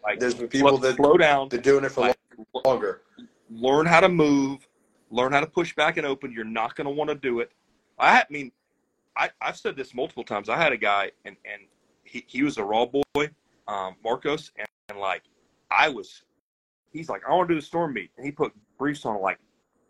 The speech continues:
Speaker 1: February, and I'm like, "I don't know, buddy." He got a single ply shirt, like, unbel-, like, unbelievable how quick he was just like, "Back, open, on the box, okay, let's add some weight," and we're like, "Oh shit!" And then, like,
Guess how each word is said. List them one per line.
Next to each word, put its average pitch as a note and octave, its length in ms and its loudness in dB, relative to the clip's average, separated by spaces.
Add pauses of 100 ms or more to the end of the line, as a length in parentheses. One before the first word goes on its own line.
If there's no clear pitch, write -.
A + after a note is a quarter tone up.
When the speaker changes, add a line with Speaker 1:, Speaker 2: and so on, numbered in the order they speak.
(220)
Speaker 1:
February, G#2 520 -6 (440)
and A2 80 -8
I'm A2 120 -6
like, G2+ 200 -8
"I G3 200 -8
don't C4 260 -8
know, C4 140 -4 (340)
buddy." B3 240 -2 (320)
He C3 80 -8
got D3+ 160 6
a D3 80 -2
single D#3 220 -4
ply D3+ 220 -2
shirt, E3 300 -6 (360)
like, A2+ 240 -6 (840)
unbel-, D3 1120 -4 (140)
like, B2 180 -2 (160)
unbelievable C#3+ 1080 -4
how G#2+ 120 2
quick A#2 420 -4
he B2+ 120 -6
was A#2+ 120 -8
just A#2 200 -10
like, F#2+ 200 -4 (180)
"Back, C#3+ 300 4 (140)
open, C#3+ 340 -4 (140)
on C#3 120 -6
the C3+ 80 -8
box, C3+ 480 -4
okay, C3 300 -4
let's B2+ 200 -8
add B2+ 160 -4
some A#2 140 -20
weight," B2+ 200 -6
and A2 80 -20
we're G#2 80 -16
like, F#2 120 -18 (120)
"Oh - 120 -8
shit!" - 380 -4 (460)
And A#2+ 80 0
then, C3+ 100 2
like, B2 200 0